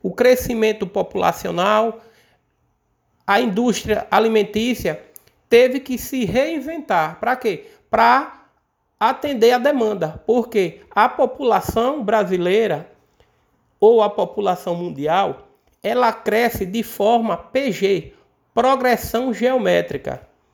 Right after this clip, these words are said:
E no caso do nosso alimento, do alimento do planeta, ele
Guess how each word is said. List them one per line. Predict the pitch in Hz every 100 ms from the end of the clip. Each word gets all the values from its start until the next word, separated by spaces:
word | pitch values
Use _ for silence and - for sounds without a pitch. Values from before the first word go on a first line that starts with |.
| _ _ _ _ _ _
E | - 277 269 - -
no | 262 311
caso | - 214 208 214
do | 180 262
nosso | 202 196 262 269 -
alimento, | 202 190 185 196 254 - 151 -
do | 170 214
alimento | 190 185 190 185 170
do | 170
planeta, | 170 156 160 214 208 143 - - _ _
ele | 247 277 247 - -